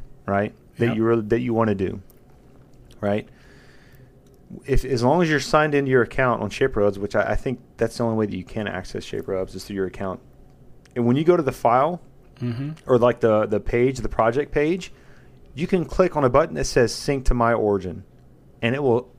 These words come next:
Speaker 1: send the file to your origin for you.
Speaker 2: Get the hell
Speaker 1: So
Speaker 2: outta
Speaker 1: as,
Speaker 2: here.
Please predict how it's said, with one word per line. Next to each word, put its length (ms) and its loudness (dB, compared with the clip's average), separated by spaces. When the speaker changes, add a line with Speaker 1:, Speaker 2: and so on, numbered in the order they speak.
Speaker 1:
send 380 -2
the 80 0
file 680 2
to 120 -4
your 140 4
origin 400 0
for 260 -2
you. 320 -10
Speaker 2:
Get 180 -4
the 80 0
hell 260 -2
Speaker 1:
So 100 2
Speaker 2:
outta 220 2
Speaker 1:
as, 40 -12
Speaker 2:
here. 300 -8